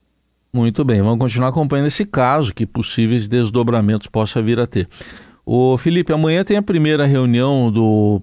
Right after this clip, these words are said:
presidente Lula com todos os ministros e ministras,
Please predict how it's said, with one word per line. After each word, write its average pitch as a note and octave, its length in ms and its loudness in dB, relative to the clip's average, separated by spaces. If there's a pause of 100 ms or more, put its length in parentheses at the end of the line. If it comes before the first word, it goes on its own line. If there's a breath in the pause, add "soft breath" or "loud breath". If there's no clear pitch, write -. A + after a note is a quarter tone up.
presidente A2+ 560 -2
Lula A#2+ 260 2
com A2+ 280 -2
todos B2 480 0
os A2 180 0
ministros G#2 560 0
e A#2 80 0
ministras, C3+ 720 -2